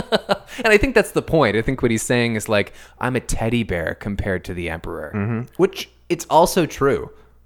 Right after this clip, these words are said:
Speaker 1: Yeah, I know it is.
Speaker 2: He really is.
Speaker 1: Yep.
Speaker 2: There is no one who is more fucked up than Sheev.
Speaker 1: You know what's interesting about Ian McDermott that I read today? And we didn't see him
Speaker 2: That
Speaker 1: yet
Speaker 2: he's,
Speaker 1: in
Speaker 2: you
Speaker 1: this
Speaker 2: know,
Speaker 1: twenty.
Speaker 2: absolutely wonderful.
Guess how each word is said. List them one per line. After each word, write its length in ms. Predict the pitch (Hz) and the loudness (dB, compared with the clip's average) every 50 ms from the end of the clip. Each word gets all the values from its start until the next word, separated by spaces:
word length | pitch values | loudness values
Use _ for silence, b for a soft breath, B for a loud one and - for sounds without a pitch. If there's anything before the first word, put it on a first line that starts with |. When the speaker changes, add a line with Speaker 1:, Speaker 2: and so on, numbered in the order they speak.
| _ _ - | _ _ -2
Speaker 1:
Yeah, 120 | - 359 403 | 0 2 2
I 80 | 359 | 2
know 100 | 330 330 320 | 0 -2 -2
it 80 | 294 | 0
is. 160 | 277 233 233 | 0 0 0
Speaker 2:
He 140 | - 190 214 | 0 0 0
really 460 | 208 151 165 175 160 131 107 101 113 | 4 6 8 8 8 6 4 2 -2
is. 400 | 101 82 78 65 53 - - - - | -4 -4 -6 -8 -10 -12 -16 -6 0
Speaker 1:
Yep. 540 | 254 247 - - - - - - - - - | 0 0 0 0 -10 -20 -20 -20 -20 -10 -2
Speaker 2:
There 160 | 135 160 160 | 0 2 4
is 120 | 127 110 110 | 4 4 4
no 260 | 117 117 123 123 120 | 2 4 6 6 6
one 260 | 113 107 107 101 95 | 6 4 2 2 0
who 140 | 98 101 104 | 0 -2 -2
is 80 | 101 87 | -2 -2
more 180 | 104 98 92 92 | -4 -4 -4 -4
fucked 280 | - - 92 - - | -4 -6 -6 -6 -4
up 160 | 98 87 - - | -8 -8 -6 -8
than 100 | 87 87 | -10 -12
Sheev. 360 | - - 95 82 - - - - b b b b b b b b | -8 -8 -8 -8 -8 -12 -16 -18 b b b b b b b b
Speaker 1:
You 100 | 220 233 | 0 2
know 240 | 240 233 233 226 226 | 4 4 4 2 2
what's 180 | 220 208 - | 0 0 0
interesting 380 | 208 208 - 202 - 214 190 190 | -2 -4 -4 -6 -6 -4 -4 -2
about 200 | 185 175 156 - | 0 0 -2 0
Ian 200 | 156 170 165 160 | 0 -4 -2 -2
McDermott 420 | 151 - - 147 151 156 165 156 | -4 -4 -2 -4 -2 -2 -4 -4
that 120 | 156 156 156 | -2 -2 0
I 40 | 160 | 0
read 160 | 160 160 160 | 0 -2 -2
today? 360 | - 170 170 165 170 170 160 156 - - | -2 -2 0 0 0 -2 -6 -10 -12 -8
And 80 | 147 | -4
we 60 | 151 147 | -4 -2
didn't 160 | 139 127 117 | -4 -4 -8
see 220 | - - 143 131 | -8 -8 -6 -4
him 80 | 127 120 | -2 0
Speaker 2:
That 120 | 120 113 | 0 2
Speaker 1:
yet 120 | 113 110 113 | 2 2 0
Speaker 2:
he's, 260 | 110 104 - - - | 0 -2 -4 -6 -4
Speaker 1:
in 60 | 123 | -4
Speaker 2:
you 60 | 123 117 | -2 -2
Speaker 1:
this 80 | 98 | 0
Speaker 2:
know, 60 | 95 98 | 0 -2
Speaker 1:
twenty. 240 | 117 120 120 123 - - - | -2 -4 -4 -8 -12 -4 0
Speaker 2:
absolutely 580 | 107 107 104 - - - 110 110 92 90 107 104 | 0 0 0 -2 -6 -4 -4 -4 -2 -2 -4 -2
wonderful. 540 | 98 101 101 104 110 - - 139 160 156 | -2 -2 -2 -2 -4 -4 -6 -10 -10 -10